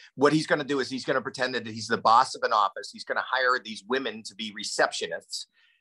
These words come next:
Uh, they don't know that they're on a T V show. And the, the one instruction to, to, his one instruction to them is going to be, "You must answer every single phone call. Don't miss one phone call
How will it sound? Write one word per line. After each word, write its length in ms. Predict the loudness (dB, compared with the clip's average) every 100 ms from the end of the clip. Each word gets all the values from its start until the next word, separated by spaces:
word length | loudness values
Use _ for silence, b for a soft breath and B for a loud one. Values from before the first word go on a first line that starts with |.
| _
Uh, 120 | 2
they 160 | 4 4
don't 200 | 4 4
know 180 | 2 2
that 160 | 0
they're 120 | 0 0
on 120 | -2
a 40 |
T 180 | -6 -8
V 160 | -6 -4
show. 340 | -4 -4 -8 B B _
And 300 | 0 2 2 -4
the, 260 | 2 4 4
the 160 | 4 4
one 240 | 6 4
instruction 560 | 4 0 0 0 -2 -10 -4
to, 340 | -2 0 -2 -8
to, 340 | -2 -2 -2 -4 -2
his 220 | -2 2
one 160 | 2
instruction 420 | 0 2 2 0 -8
to 100 | -4
them 200 | -2 -2
is 140 | -2
going 180 | 0 0
to 80 | -2
be, 240 | -6 -8 _ _
"You 140 | 0
must 320 | 4 4 2 -2
answer 500 | 0 2 4 4 4 2
every 360 | 0 0 -2 -4
single 300 | -4 2 2
phone 220 | 4 2
call. 140 | 2 4
Don't 220 | 2 2
miss 300 | -2 -2 -2 2
one 240 | 2 2
phone 240 | 4 4
call 280 | 4 4 4